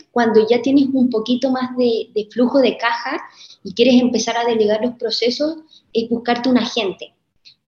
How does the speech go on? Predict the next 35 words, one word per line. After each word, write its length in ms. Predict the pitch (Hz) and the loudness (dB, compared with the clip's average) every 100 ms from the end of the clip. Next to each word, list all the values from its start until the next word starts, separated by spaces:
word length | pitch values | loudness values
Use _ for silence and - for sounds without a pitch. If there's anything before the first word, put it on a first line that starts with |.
| _ _ _ - | _ _ _ -2
que 300 | 214 202 - | 0 2 2
ese 180 | 277 302 | 2 2
agente 380 | 277 330 339 392 440 - _ _ _ _ | 2 2 2 0 -2 -8 _ _ _ _
te 80 | 277 | 6
busque 380 | 311 - 339 330 | 6 6 4 4
las 120 | 311 | 6
mejores 400 | 269 269 294 302 | 6 6 4 2
fábricas 520 | 330 339 349 - 370 440 - _ _ - | 0 0 0 -2 -6 -8 -14 _ _ -4
y 140 | 240 | 0
tú 100 | 254 | 4
le 120 | 277 | 4
digas 260 | 285 285 294 | 4 4 2
qué 100 | - | 2
es 60 | 285 | 4
lo 120 | 277 | 4
que 160 | 269 247 | 4 2
quiera 280 | 269 311 381 403 349 247 | 0 0 -2 -4 -8 -4
y 100 | 254 | -2
él 120 | 269 | -2
te 140 | 285 | -2
consiga, 720 | 285 247 240 277 294 302 330 - - | -2 -2 -2 -2 0 0 -4 -6 -8
él 180 | - 427 | -4 -4
se 200 | 427 330 | 0 2
mueva 420 | 311 330 330 349 349 | 4 4 2 0 -2
y 120 | 285 | -2
busca, 560 | 269 269 285 277 277 - | -2 -4 -6 -6 -8 -6
busque 240 | 233 269 294 | -4 -2 -2
las 120 | 277 | -4
mejores 360 | 262 262 277 277 | -4 -4 -4 -2
fábricas 440 | 285 302 311 339 | -2 -2 -2 -2
y 120 | 285 | -2
te 120 | 247 233 | -2 -2
ponga 260 | 247 247 | -2 -2
las 180 | 254 240 | -4 -6
opciones. 460 | 202 - 226 - | -12 -4 -4 -4